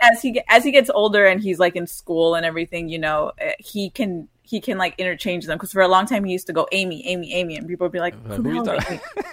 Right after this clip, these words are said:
Speaker 2: Yeah.
Speaker 1: But now when he's, like, in school and, like, general settings, he's like, "My mom,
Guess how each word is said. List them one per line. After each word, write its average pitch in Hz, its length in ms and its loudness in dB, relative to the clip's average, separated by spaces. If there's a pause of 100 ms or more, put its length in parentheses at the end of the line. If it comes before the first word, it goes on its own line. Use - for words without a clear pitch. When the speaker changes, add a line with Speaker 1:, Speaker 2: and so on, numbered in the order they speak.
(440)
Speaker 2:
Yeah. 117 240 -10
Speaker 1:
But 214 180 2
now 247 240 10
when 254 120 6
he's, 233 140 4
like, 202 160 4
in 202 100 -2
school 226 440 6
and, 202 120 2
like, 175 340 2
general 185 400 6
settings, 170 420 2
he's 185 100 -6
like, 190 120 2
"My 240 120 6
mom, 285 460 6